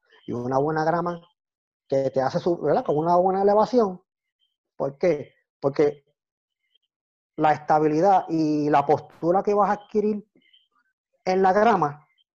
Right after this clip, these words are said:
¿ves? Te va a ayudar a economizar energía cuando estés en el trail. ¿Ves? Porque el trail es pura fuerza y te descontrolas y pa' aquí y pa' allá. A la que tú logras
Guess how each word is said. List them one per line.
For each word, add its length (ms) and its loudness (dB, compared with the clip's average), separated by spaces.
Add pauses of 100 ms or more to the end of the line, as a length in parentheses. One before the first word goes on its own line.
(880)
¿ves? 340 -6
Te 120 2
va 80 4
a 20 4
ayudar 460 2 (420)
a 420 -2 (180)
economizar 560 -4
energía 560 0 (480)
cuando 200 -2
estés 220 -4
en 60 0
el 140 -4
trail. 300 0 (720)
¿Ves? 160 -6
Porque 260 0
el 120 -2
trail 160 -2
es 60 -6
pura 220 0
fuerza 720 -2 (260)
y 160 -8
te 100 -2
descontrolas 720 -4
y 60 -10
pa' 120 -4
aquí 120 -16
y 20 -6
pa' 80 0
allá. 240 -6 (480)
A 140 -4
la 160 2
que 140 -4
tú 160 0
logras 440 2